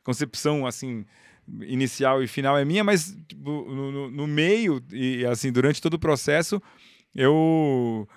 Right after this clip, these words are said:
tô com dois grandes mestres, assim, né? O Pedro Ito, batera, e o Fábio Leandro, pianista, são incríveis e acrescentam, assim, no,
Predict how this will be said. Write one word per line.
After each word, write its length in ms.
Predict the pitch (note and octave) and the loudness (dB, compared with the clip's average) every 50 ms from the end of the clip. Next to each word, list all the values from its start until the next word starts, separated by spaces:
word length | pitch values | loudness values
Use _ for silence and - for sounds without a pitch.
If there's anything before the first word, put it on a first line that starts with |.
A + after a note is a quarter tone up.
| - _ _ | -20 _ _
tô 120 | - C#3+ C3+ | 0 0 2
com 140 | D#3+ D#3+ D3+ | 2 2 4
dois 360 | C3+ D3 D#3+ F3+ G3 F3+ D3 | 6 8 10 10 10 8 6
grandes 520 | C3+ C3+ C#3 D3+ E3 G3 G#3+ F3+ F#3 D#3+ | -2 0 2 2 4 2 2 0 -2 -2
mestres, 420 | C#3+ C#3+ C3+ C#3+ D3 C3+ - C3 A#2+ | 0 2 2 2 2 2 0 -2 -4
assim, 280 | A#2+ A2 - - C3+ | -4 -4 -4 -2 0
né? 100 | C3 C3+ | 2 2
O 100 | C3 B2 | 2 2
Pedro 300 | G#2+ - C#3 C3+ B2+ B2+ | 2 2 2 2 4 2
Ito, 160 | C#3 C#3+ B2+ C3 | 2 2 2 0
batera, 560 | A#2 B2 A2+ - - B2+ B2+ C3 B2 A#2 A#2 | 0 -2 0 0 0 2 2 2 2 0 -2
e 100 | A#2 A#2+ | -2 -2
o 220 | A#2 A#2 A2+ A2+ G#2+ | -2 -2 -4 -4 -4
Fábio 280 | - C3 B2+ B2+ B2+ | 0 0 2 2 2
Leandro, 440 | B2+ A#2+ A#2+ A#2+ B2 B2+ A#2+ A#2 A2+ | 2 2 2 0 0 0 -2 -2 -4
pianista, 600 | G#2 - B2 A#2 A2+ A#2+ C#3 G3 G3+ D3+ - A#2 | -4 -2 0 0 2 2 2 2 0 0 -2 -6
são 420 | - - C#3+ E3 G#3+ B3 B3 B3+ - _ - - - _ _ - | -6 -4 -4 -4 -2 -4 -6 -8 -10 _ -20 -20 -20 _ _ -4
incríveis 600 | D#3+ F#3 E3 - D#3+ F3 G3+ F#3 G#3+ A3 F#3 F#3 | -4 -2 2 2 4 4 4 2 0 0 0 2
e 100 | A3 A3 | 2 2
acrescentam, 960 | G3 - F#3+ F#3+ F3+ - - F3+ F3 F#3+ G3 F3+ A#3 A3+ A3+ A3+ G#3 F#3 E3 D3+ | 2 2 0 0 0 0 0 -2 -2 -4 -4 -4 -6 -6 -6 -6 -6 -6 -6 -6
assim, 200 | C#3 - - D#3 | -8 -6 -6 -8
no, 220 | D3+ D3 C#3 B2+ | -6 -6 -8 -10